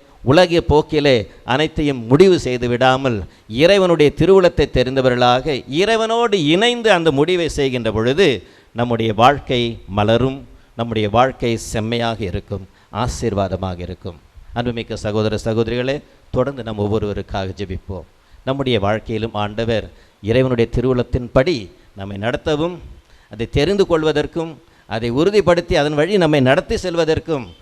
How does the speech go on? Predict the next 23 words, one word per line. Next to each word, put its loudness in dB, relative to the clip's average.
ஆண்டவர் 0
தாமே -2
அருள் -2
தர -2
வேண்டும் -2
என்ற -2
வேளையிலே, 2
மரியாளையும் 0
பார்த்து -2
நாம் -4
கேட்போம். -6
"தாயே, 2
உம்முடைய -2
பிள்ளைகளாகிய -2
எங்களுக்கும் -2
வழிகாட்டும். 0
உம்மை 4
போல 4
நாங்களும் 0
இறைவனின் 0
திருவுளத்தை 0
தேர்ந்து 2
கொண்டு 0